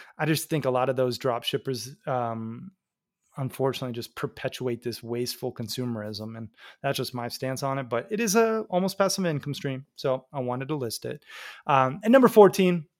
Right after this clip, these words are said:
uh, email lists. Okay. Email list. I saved this. I think it's, like, best for last, truly. And I'm glad you stuck around because <laughs> this is, like, where the holy grail could be for you. Email lists.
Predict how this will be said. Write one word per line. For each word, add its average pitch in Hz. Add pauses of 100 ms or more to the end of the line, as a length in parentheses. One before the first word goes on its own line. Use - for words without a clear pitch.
(540)
uh, 151 (220)
email 165
lists. - (100)
Okay. 139
Email 175
list. 170
I 139
saved 151
this. 147 (100)
I 135
think 135
it's, 123
like, 127
best 131
for 135
last, 127
truly. 139 (640)
And 143
I'm 127
glad 131
you 127
stuck 143
around 127 (400)
because 135
<laughs> 453
this 160
is, 151
like, 139
where 135
the 123
holy 131
grail 127 (140)
could 131
be 135
for 151
you. 151 (520)
Email 202
lists. 123